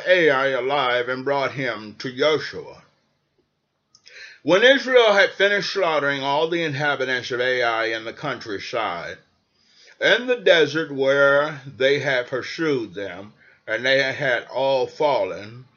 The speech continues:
consumed by the sword, then all Israel returned to Ai and defeated it with the sword. Twelve thousand men and women fell that day, every one in Ai.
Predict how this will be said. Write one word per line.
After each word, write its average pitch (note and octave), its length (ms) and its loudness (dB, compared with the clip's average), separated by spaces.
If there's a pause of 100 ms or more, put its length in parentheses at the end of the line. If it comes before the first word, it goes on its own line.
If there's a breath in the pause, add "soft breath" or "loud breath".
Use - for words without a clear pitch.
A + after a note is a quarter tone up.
(300 soft breath)
consumed A3 640 0
by G#3 220 4
the G3+ 160 2
sword, A#2+ 680 0
then F#3 240 2
all E3+ 280 -4
Israel C3 560 0
returned A2+ 560 -6
to G#2+ 60 -2
Ai A2+ 500 -2
and G#2+ 180 -8
defeated A2 500 -6
it G#2 180 -6
with G#2+ 200 -12
the A2+ 100 -10
sword. A2+ 580 -6 (760 loud breath)
Twelve A3 460 2
thousand F3+ 580 0
men C#3+ 260 0
and B2+ 160 -6
women C#3+ 340 -2
fell A#2 420 0
that A2+ 320 -6
day, E2+ 420 -6 (340 soft breath)
every F#3+ 300 4
one D#3 280 0
in D3+ 140 -2
Ai. A2 600 -4